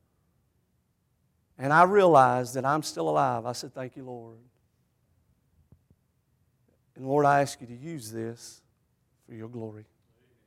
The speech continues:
See, this wreck was not, uh, punishment. This wreck was because I didn't listen to the Lord. If, if I'd have listened to Him, I would not have had to go through all that.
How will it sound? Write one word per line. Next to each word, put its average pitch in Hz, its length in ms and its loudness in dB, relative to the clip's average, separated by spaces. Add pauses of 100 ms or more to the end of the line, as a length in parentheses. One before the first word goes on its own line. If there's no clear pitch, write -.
(840)
See, 185 140 0
this 226 160 -2
wreck 214 300 4
was 151 200 -4
not, 147 560 4 (200)
uh, 123 260 -6 (800)
punishment. 170 420 -2 (680)
This 196 260 6
wreck 208 300 8
was 160 140 -2
because 165 220 0
I 185 120 10
didn't 196 160 0
listen 175 240 4
to 165 100 2
the 156 60 0
Lord. 156 440 -4 (960)
If, 156 260 2
if 156 140 4
I'd 190 160 12
have 156 80 6
listened 202 440 6
to 143 100 -2
Him, 139 380 -2 (360)
I 135 60 -2
would 175 100 6
not 190 80 8
have 180 100 8
had 190 40 8
to 180 60 2
go 196 120 6
through 156 140 2
all 127 120 4
that. 107 200 -14